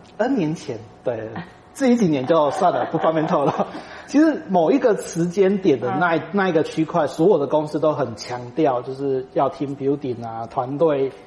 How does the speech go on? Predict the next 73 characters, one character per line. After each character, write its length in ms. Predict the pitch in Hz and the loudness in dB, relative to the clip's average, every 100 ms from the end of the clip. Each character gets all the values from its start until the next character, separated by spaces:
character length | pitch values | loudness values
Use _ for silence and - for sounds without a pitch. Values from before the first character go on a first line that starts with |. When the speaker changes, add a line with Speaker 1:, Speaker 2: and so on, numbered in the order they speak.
| - - | -12 -8
Speaker 1:
的 80 | |
概 220 | - 160 139 | -2 0 0
念 280 | 147 143 | -2 -4
啊， 200 | 127 123 120 | -4 -6 -4
整 140 | 147 | -4
个 100 | 131 | -4
公 220 | - 160 | -2 -4
司 160 | 160 160 | -4 -2
的 160 | 147 127 | 0 0
单 180 | 143 | 0
位 120 | 151 139 | -2 -4
组 160 | 127 | -6
织 100 | 127 | -4
人 140 | 139 139 | -4 -2
要 100 | 143 | -2
拧 180 | 135 | -2
成 220 | 139 135 135 | -6 -6 -6
一， 100 | 151 - - | -8 -12 -8
一 100 | 170 | -4
条 180 | 131 | -2
心 300 | 127 - 139 135 | -4 -6 -8 -8
啊， 120 | 120 196 | -12 -12
Speaker 2:
嗯。 180 | 202 | -12
Speaker 1:
所 140 | - 175 | 0 0
以 20 | |
我 60 | 127 | 2
们 120 | 139 | 0
要 60 | |
一 60 | 202 | -2
起 180 | - 120 | -2 -8
去 100 | - | -10
做 220 | - 175 | 0 0
某 180 | 139 117 | 0 -2
一 40 | |
个 80 | 104 | -4
挑 240 | - 120 104 | -4 -8 -10
战， 180 | - 147 - - - | -6 -6 -6 -18 -20
Speaker 2:
是。 180 | - 190 | -14 -4
Speaker 1:
然 100 | 143 | 2
后 160 | 175 - - 196 | 2 0 -2 0
完 180 | 185 | 2
成 120 | 220 185 | 2 2
的 100 | 165 | 2
时 140 | 165 | 2
候 180 | 180 185 | 2 2
呢， 140 | 165 165 | 2 2
那 60 | |
种 280 | 180 139 120 - | 2 0 -4 -4
成 200 | 160 160 | -2 2
就 140 | 190 | 2
感 240 | 160 123 104 - - - - | 2 -2 -4 -14 -20 -20 -2
让 260 | 196 180 147 | 0 0 0
大 200 | 175 156 | 0 2
家 180 | 156 151 | 2 2
有 160 | 131 | 0
一 60 | 147 | 0
种 220 | 147 120 | -2 -4
啊， 220 | - 143 139 | -2 -2 2
we 120 | 160 | 2
are 140 | 139 | 2
family 500 | 139 156 151 131 131 | 2 0 0 -4 -2
啊， 160 | 123 127 | -2 2
we 120 | 156 | 2
are 200 | 139 185 | 2 2
team 180 | 190 160 | 2 2
啊， 200 | 151 143 | 2 2
Speaker 2:
哦。 20 | |
Speaker 1:
这 60 | 151 | 4
样 60 | 196 | 2
的 60 | |
感 180 | 160 143 | 0 0
觉 140 | 139 135 | -2 0
的。 160 | 143 | -2